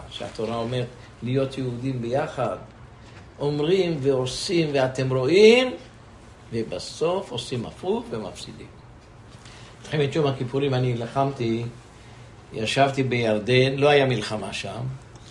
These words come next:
ואחר כך כשכבשו הצנחנים את ה-, את האזור הזה של פאיד, של, אה, מצרים, זה, אז אנחנו נסענו לשם. אני רוצה להגיד לכם מה היה. נכנסו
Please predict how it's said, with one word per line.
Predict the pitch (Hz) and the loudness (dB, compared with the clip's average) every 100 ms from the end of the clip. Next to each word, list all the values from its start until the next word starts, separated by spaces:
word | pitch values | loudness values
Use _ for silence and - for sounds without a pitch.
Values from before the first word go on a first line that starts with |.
| - - - - - - | -18 -16 -18 -20 -16 -4
ואחר | 110 107 - 165 | -2 -2 0 0
כך | 165 156 151 131 | 2 2 2 2
כשכבשו | - 117 117 113 110 104 90 - - - 110 - - 170 147 110 | -2 2 2 0 -2 -4 -8 -14 -16 -10 -8 -6 -4 0 0 0
הצנחנים | 95 - 107 - 107 123 135 117 104 - - - - - - - | -4 -6 -8 -6 -4 -2 -2 -2 -6 -10 -16 -20 -20 -20 -20 -16
את | 101 - | -14 -8
ה-, | 98 92 92 87 90 87 85 - - - - - - 101 | -6 -4 -4 -6 -6 -10 -14 -18 -20 -20 -20 -20 -16 -14
את | 92 - | -12 -4
האזור | 87 78 101 120 117 | -2 -2 -4 -2 -2
הזה | 113 110 | 0 0
של | 107 104 | -2 -2
פאיד, | 95 110 117 127 - | -4 -2 -2 -2 -4
של, | 104 90 95 90 | -6 -6 -8 -8
אה, | 90 87 | -8 -8
מצרים, | 95 - 139 156 127 120 123 | -12 -12 -6 -4 -2 -2 -4
זה, | 113 107 | -4 -6
אז | 107 - 107 | -6 -8 -8
אנחנו | 120 120 117 | -8 -8 -8
נסענו | 107 - 113 110 | -8 -4 -4 -4
לשם. | 104 95 104 80 - - - - - | -4 -6 -6 -8 -10 -18 -20 -16 -6
אני | |
רוצה | 107 - 139 | -6 -2 0
להגיד | 123 117 143 | 0 0 -2
לכם | 127 - 117 | -2 -2 -2
מה | 117 113 | -2 0
היה. | 117 120 107 - - - - - - - - - - - - - - | 0 2 0 -4 -14 -20 -20 -20 -20 -20 -20 -20 -20 -20 -20 -20 -10
נכנסו | 110 123 123 113 - 156 156 156 | -4 -2 -2 -4 -2 0 2 0